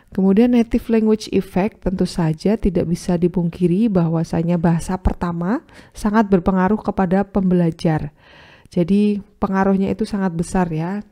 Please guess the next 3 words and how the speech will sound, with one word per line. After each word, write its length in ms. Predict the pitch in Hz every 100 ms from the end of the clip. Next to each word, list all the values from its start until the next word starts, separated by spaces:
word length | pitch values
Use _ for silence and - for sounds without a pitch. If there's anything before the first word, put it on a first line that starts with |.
| _
dalam 280 | 175 165 160
interferensi. 800 | 165 170 - 175 170 160 190 240 - _ - -
Interlanguage 920 | 208 196 202 202 202 226 320 - -